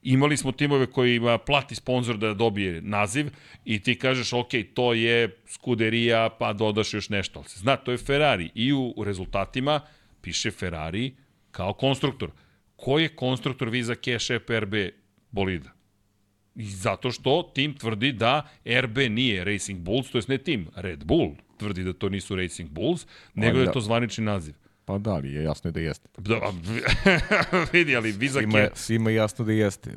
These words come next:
Speaker 2: Ovaj.
Speaker 1: Visa Cash App. Inače, Visa već petnaest godina nije učestvovala u, u sponzorstvima sportskih događaja, timova,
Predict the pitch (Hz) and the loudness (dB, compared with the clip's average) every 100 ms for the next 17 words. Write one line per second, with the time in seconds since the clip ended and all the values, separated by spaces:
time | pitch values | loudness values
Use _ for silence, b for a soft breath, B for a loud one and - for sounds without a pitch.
0 | - - - - 107 120 - 131 123 123 | -14 -14 -12 -6 -4 -2 0 0 0 0
1 | 101 - 131 120 - 131 104 - 104 123 | 0 -2 -2 0 2 0 0 -4 0 2
2 | 127 117 98 120 104 117 101 120 113 107 | 2 0 -2 -4 -4 -4 0 2 2 0
3 | 110 117 101 110 - 104 101 98 101 123 | 2 0 0 -6 -4 -2 0 -2 -4 -2
4 | 104 101 - 101 104 - 117 - - 113 | -4 -4 -2 0 0 0 -4 -4 0 2
5 | 117 - 90 - 87 107 104 98 101 101 | 2 -4 -14 -14 -4 0 2 2 0 2
6 | 95 - 101 92 82 117 | 0 0 -2 0 2 2